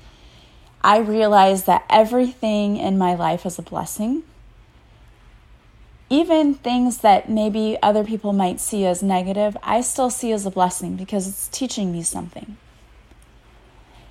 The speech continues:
And it's when we learn how to shift our perspective and realize that this is all how it's supposed to happen. This is part of the plan.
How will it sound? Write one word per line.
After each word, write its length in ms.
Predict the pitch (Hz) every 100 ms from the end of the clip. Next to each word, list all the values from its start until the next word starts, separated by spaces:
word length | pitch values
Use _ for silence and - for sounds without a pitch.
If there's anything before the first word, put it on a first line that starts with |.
| - _ -
And 140 | 233
it's 180 | 233 233
when 340 | 233 262 302
we 140 | 294 277
learn 320 | 220 214 220
how 140 | 220
to 140 | 202 190
shift 480 | - - 220 - -
our 140 | 202
perspective 1000 | - 190 - - 247 294 - 190 170 180
and 300 | - 185 185
realize 760 | 220 311 294 175 92 131 214 - -
that 380 | 190 180 - - - - - - - - _ _ - _ - - - _ - - - -
this 300 | 226 247 262
is 160 | 302 269
all 240 | 262 254
how 320 | 254 247 240 226
it's 160 | 220
supposed 320 | - 208 208
to 80 | 202
happen. 420 | 196 180 - 185
This 220 | 190 220 262
is 100 | -
part 260 | - 269
of 80 | 254
the 60 | 214
plan. 540 | - 202 - - 226